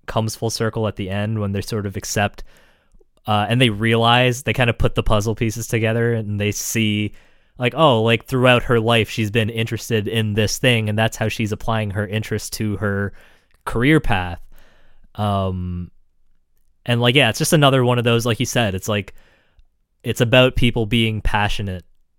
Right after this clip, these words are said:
and, uh, yeah, and you also get little tastes of everybody else's passion, too, 'cause there's so many other clubs, and,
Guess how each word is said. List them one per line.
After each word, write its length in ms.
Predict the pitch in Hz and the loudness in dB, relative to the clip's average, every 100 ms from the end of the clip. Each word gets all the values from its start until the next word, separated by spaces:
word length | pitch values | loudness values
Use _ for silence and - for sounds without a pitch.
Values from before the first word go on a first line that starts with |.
| _ _ _ - | _ _ _ -10
and, 400 | 104 98 92 92 | -8 -6 -6 -8
uh, 500 | 92 90 90 90 90 _ _ | -8 -8 -8 -10 -12 _ _
yeah, 260 | 110 135 92 | 0 0 0
and 120 | 113 120 | -2 2
you 60 | |
also 180 | 120 131 | 2 2
get 260 | 123 117 120 | 0 0 -2
little 200 | 123 117 | -2 0
tastes 300 | 127 120 127 | 2 2 2
of 80 | |
everybody 440 | 113 113 110 110 107 | 0 0 0 0 0
else's 320 | 110 120 107 | 0 -2 -4
passion, 380 | 113 98 - 95 | -2 -2 -4 -6
too, 180 | 113 104 | -4 -4
'cause 100 | 101 | -4
there's 140 | 98 | -4
so 120 | 117 | -4
many 140 | 104 101 | -4 -4
other 160 | 98 | -6
clubs, 380 | 92 107 98 95 | -6 -6 -6 -6
and, 240 | 98 92 | -8 -10